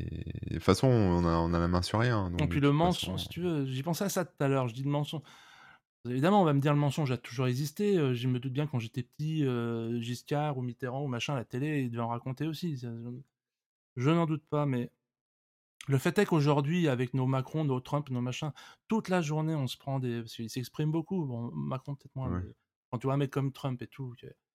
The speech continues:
Speaker 2: ces mensonges-là, on, on se les prend dans la t-, puis ils sont, d'abord, ils sont bien plus énormes, <laughs> et puis on peut vérifier tout de suite qu'ils sont faux, et puis
Speaker 1: Ouais, on est mieux informé,
Speaker 2: ouais,
Speaker 1: ouais.
Speaker 2: puis on est mieux
Speaker 1: Mm.
Speaker 2: informé quand même, et puis, euh,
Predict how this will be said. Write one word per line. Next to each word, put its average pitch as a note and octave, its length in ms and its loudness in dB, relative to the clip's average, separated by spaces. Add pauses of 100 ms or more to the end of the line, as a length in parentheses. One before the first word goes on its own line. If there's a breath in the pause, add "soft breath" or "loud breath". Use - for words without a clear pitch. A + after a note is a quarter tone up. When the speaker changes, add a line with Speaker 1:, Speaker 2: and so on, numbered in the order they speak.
(1200)
Speaker 2:
ces - 200 0
mensonges-là, D3 440 2
on, C3 200 -2
on A2+ 40 -4
se - 120 -6
les B2+ 80 0
prend C#3+ 160 -4
dans C#3+ 100 0
la A#2 100 0
t-, - 180 -12
puis - 140 -14
ils A2+ 60 -6
sont, A#2+ 300 -6
d'abord, B2+ 300 4
ils G#2+ 40 -2
sont A2 120 -8
bien A#2 180 -2
plus A#2 220 -2
énormes, D#3+ 360 0
<laughs> - 240 -8
et C#3+ 60 -2
puis - 260 -6 (560 loud breath)
on C3 140 -2
peut C#3 120 -8
vérifier C3 320 0
tout C#3+ 100 -4
de B2+ 40 -4
suite C#3 220 -4
qu'ils A#2 120 -6
sont B2 160 -6
faux, G#3 280 -4
et - 120 -4
puis C3 240 -6
Speaker 1:
Ouais, G#2 80 4
on G#2+ 120 8
est G2 60 4
mieux G#2 140 10
informé, G2+ 400 6
Speaker 2:
ouais, E2+ 60 2
Speaker 1:
ouais. E2+ 40 0
Speaker 2:
puis - 100 -8
on B2 80 0
est B2 40 0
mieux B2 140 2
Speaker 1:
Mm. A#2+ 40 2
Speaker 2:
informé G#3 320 -4
quand D3 140 -6
même, C3+ 180 -4
et A2+ 40 -8
puis, A2+ 300 -10
euh, G#2 160 -10